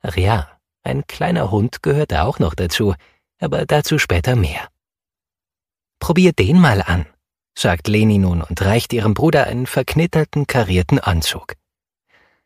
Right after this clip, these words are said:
„Wenn ich noch einen passenden Hut dazu finde, kannst du dich als Doktor Watson verkleiden.“ „Doktor wer?“ Nick hebt die Augenbrauen. „Der werte Doktor Watson ist in den Kriminalgeschichten um Sherlock Holmes dessen Assistent und treuer Begleiter“,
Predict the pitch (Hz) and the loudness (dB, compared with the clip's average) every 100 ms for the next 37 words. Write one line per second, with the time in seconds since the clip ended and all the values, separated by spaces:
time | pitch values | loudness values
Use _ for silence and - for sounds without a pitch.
0 | _ - 170 170 - 147 123 131 127 120 | _ -6 -4 -2 -2 -2 0 -2 0 2
1 | 156 151 127 90 87 135 170 - 156 - | 2 2 4 2 2 2 2 2 0 2
2 | 185 160 - 147 - 147 120 113 98 - | 2 2 0 -4 -2 -2 0 0 -2 0
3 | 131 - 98 85 98 - - 143 92 - | 0 2 2 2 0 0 0 0 0 0
4 | 90 71 - _ _ _ _ _ _ _ | 0 -2 -6 _ _ _ _ _ _ _
5 | _ - - - 80 82 87 139 156 _ | _ -6 0 2 2 0 0 2 2 _
6 | _ _ _ - 120 95 110 - 90 101 | _ _ _ -4 -2 0 -2 0 0 2
7 | 110 90 - 80 - _ _ _ _ _ | 2 0 0 -4 -6 _ _ _ _ _
8 | _ _ _ _ _ _ - 185 156 160 | _ _ _ _ _ _ -10 -6 0 2
9 | 170 156 156 - 151 120 170 - 131 - | 2 4 2 4 2 4 2 2 -2 -2
10 | - 85 - 92 - 110 95 110 127 117 | -6 -6 -6 -6 -4 0 2 2 0 0
11 | 127 117 - 98 76 - 110 101 - 139 | -2 -4 -4 -2 -2 0 0 2 2 2
12 | 131 - 110 - 120 - - - 156 180 | 2 -4 -4 -2 -4 -4 -6 -2 0 0
13 | 117 - - - 82 - 92 90 92 123 | -2 -6 -8 -2 2 2 0 0 2 2
14 | - - | 0 -16